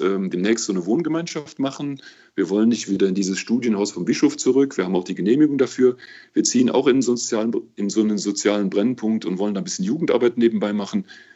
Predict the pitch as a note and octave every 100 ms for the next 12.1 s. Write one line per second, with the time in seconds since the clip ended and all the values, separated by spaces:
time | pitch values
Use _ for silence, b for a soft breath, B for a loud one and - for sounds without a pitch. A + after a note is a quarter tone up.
0 | B B - G#2 A2+ A2 C3+ D#3+ C#3 D3
1 | - C#3 B2+ G2 G#2+ G#2+ A2+ G2 B2 C3
2 | G2 A2+ - - - G#2 A2+ F2+ - E3
3 | - G#2+ G#2 G#2 A2 G#2+ A2 F#2+ F2+ F2+
4 | E2 E2+ F2 F2+ - E2 D#2+ - - _
5 | _ B B B B B - F#3+ - B3
6 | G#3+ D3 C#3+ C3+ C3 C3+ - E3+ G2+ F#3+
7 | A#3+ A2+ A#2 A#2+ A#2 A2+ - F2 F#2+ -
8 | A#2 A2+ B2 A#2+ A2 G#2 - G#2+ F#2+ F2+
9 | - G#2 - D#3 D#3+ E3 F#3 b b b
10 | b A2+ A#2 - A#2 A2 - G#2+ A2 A#2+
11 | A2 G#2 A2+ F2 F#2 C3 C#3 G2+ F2+ F2+
12 | E2+